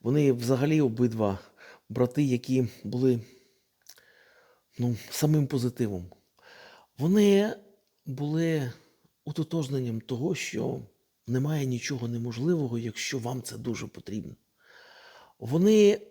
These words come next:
багато чого неможливого хотіли зробити, і їм вдалося. Вони створили з нуля видавництво «Зелений пес». Вони,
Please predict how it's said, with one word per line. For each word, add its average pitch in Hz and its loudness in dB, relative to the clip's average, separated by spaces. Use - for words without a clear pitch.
багато 170 2
чого 208 2
неможливого 185 4
хотіли 175 2
зробити, 143 0
і 120 -2
їм 120 0
вдалося. 110 -2
Вони 135 0
створили 139 0
з 110 -6
нуля 120 -2
видавництво 101 -6
«Зелений 95 -8
пес». - -18
Вони, 143 2